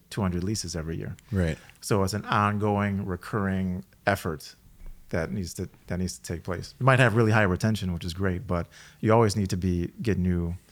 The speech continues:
Speaker 1: get new feet in the, in
Speaker 2: Yeah,
Speaker 1: the
Speaker 2: I knew
Speaker 1: door.
Speaker 2: what you meant. Even if
Speaker 1: Yeah.
Speaker 2: it's a two hundred unit, you're probably
Speaker 1: Right.
Speaker 2: gonna need to be signing between eighty
Speaker 1: Right.
Speaker 2: and a hundred
Speaker 1: Yeah.
Speaker 2: and twenty leases.
Speaker 1: Right.
Speaker 2: But yeah, that, no, that makes sense. And yeah, even if,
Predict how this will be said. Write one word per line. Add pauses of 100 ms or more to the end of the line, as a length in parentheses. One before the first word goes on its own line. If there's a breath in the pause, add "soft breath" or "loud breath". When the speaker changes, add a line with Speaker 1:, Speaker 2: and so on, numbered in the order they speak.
(460 soft breath)
Speaker 1:
get
new
feet
in
the,
in
Speaker 2:
Yeah,
Speaker 1:
the
Speaker 2:
I
knew
Speaker 1:
door.
Speaker 2:
what
you
meant.
Even
if
Speaker 1:
Yeah.
Speaker 2:
it's
a
two
hundred
unit,
you're
probably
Speaker 1:
Right.
Speaker 2:
gonna
need
to
be
signing
between
eighty
Speaker 1:
Right.
Speaker 2:
and
a
hundred
Speaker 1:
Yeah.
Speaker 2:
and (460)
twenty
leases.
Speaker 1:
Right.
Speaker 2:
But
yeah,
that, (360 loud breath)
no,
that
makes
sense.
And
yeah,
even
if,